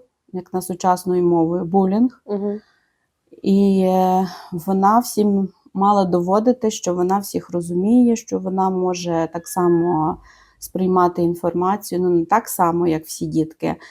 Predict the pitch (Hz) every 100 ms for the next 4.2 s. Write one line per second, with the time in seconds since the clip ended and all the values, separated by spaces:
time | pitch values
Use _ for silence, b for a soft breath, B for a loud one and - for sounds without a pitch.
0 | B - 180 175 180 175 180 185 180 180
1 | 180 175 170 170 170 208 254 240 - 175
2 | 175 180 175 175 175 185 - 175 175 175
3 | 180 175 - 175 180 175 170 - 170 165
4 | - 156